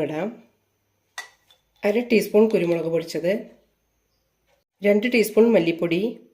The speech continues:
ഇത് വറുത്ത മല്ലിപ്പൊടിയാണ് ഇട്ടിരിക്കുന്നത്, വറുക്കാത്ത പൊടിയും ഇടാം. ഒന്നര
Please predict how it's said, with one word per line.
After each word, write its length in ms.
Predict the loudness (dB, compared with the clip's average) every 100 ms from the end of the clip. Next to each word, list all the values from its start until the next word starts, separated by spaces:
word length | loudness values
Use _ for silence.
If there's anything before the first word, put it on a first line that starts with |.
| _ _ _ _ _ _ _ _ _ _ _ _ _ _ _ _ _ _ _ _ _ _ _ _
ഇത് 80 | 2
വറുത്ത 280 | 4 4 2
മല്ലിപ്പൊടിയാണ് 500 | 2 4 4 6 6
ഇട്ടിരിക്കുന്നത്, 580 | 4 -4 -2 -2 0 -2 -4 -10 _ _ _ _ _ _ _ -4
വറുക്കാത്ത 340 | -2 -2 0 -2
പൊടിയും 260 | 0 0 0
ഇടാം. 200 | -2 -6 -10 -20 _ _ _ _ 2
ഒന്നര 240 | 4 4